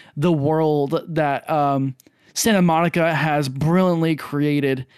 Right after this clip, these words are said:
It looks gorgeous, by the way. That game looks amazing.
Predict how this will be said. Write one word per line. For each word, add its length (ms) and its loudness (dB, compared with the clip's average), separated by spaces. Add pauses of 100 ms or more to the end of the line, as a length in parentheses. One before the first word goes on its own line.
(160)
It 80 4
looks 220 2
gorgeous, 460 0
by 120 -2
the 100 0
way. 220 0
That 240 -2
game 400 2 (240)
looks 220 -2 (300)
amazing. 840 -4